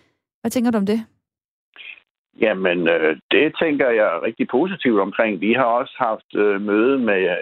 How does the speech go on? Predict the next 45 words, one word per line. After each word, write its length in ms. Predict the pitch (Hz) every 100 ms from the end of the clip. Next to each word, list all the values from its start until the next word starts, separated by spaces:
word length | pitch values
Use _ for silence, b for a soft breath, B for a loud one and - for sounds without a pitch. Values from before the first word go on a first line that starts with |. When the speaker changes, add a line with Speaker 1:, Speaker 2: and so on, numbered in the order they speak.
| 98
Speaker 2:
øh, 240 | 92 92 82
en, 100 | 95
en 240 | 90 80 -
forældregruppe, 680 | 101 120 127 - 101 101 98
som 220 | 104 95
har 140 | 90
haft 240 | 90 131 -
det 140 | 139 110
her 140 | 104
ønske, 500 | 98 107 - 113 98 -
øh, 120 | - -
da 80 | 98
vi 180 | 95 87
havde, 400 | 95 98 92 95 85
øh, 120 | - -
punktet 340 | 120 104 98
op, 260 | 92 104 104
øh, 160 | 92
sidste 300 | - 113 -
efterår. 580 | 104 - 95 90 80 B B B B B
Og 160 | 95
deres, 420 | 101 92 90 - 101
øh, 160 | 95
motivation 760 | 90 95 - 95 80 113 175 147
til 180 | 131 123 113
at, 60 | -
at 80 | 90
gå 320 | 120 123 95 _ _ -
derhjemme 440 | 95 95 95 120 135
og, 340 | 87 95 87 -
og 100 | 90
have 140 | 95
deres 220 | 123 101 -
børn 240 | 107 101
derhjemme, 420 | 90 95 101 120 - B B B -
nogle 260 | 90 107 107
gange 220 | 98 107
sammen 380 | - 127 117 85
og 140 | - 90
nogle 240 | 98 107 110
gange, 240 | 101 117
øh, 140 | 95 85
hver 180 | 90 -
for 80 | -
sig, 300 | 87 98